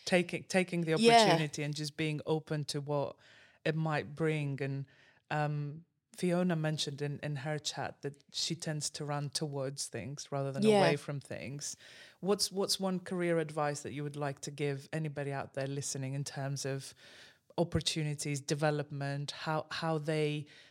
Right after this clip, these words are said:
Speaker 1: drive it themselves, how they make it happen?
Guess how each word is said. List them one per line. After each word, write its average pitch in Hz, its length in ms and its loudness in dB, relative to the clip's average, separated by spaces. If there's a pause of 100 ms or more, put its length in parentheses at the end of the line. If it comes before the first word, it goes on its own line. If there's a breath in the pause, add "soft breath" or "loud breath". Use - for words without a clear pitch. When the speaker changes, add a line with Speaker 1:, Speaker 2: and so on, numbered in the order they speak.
(220 loud breath)
Speaker 1:
drive 160 480 4
it - 360 -6
themselves, 139 680 -2
how 156 100 -2
they 151 140 -2
make 143 280 -6
it - 80 -8
happen? 139 520 -10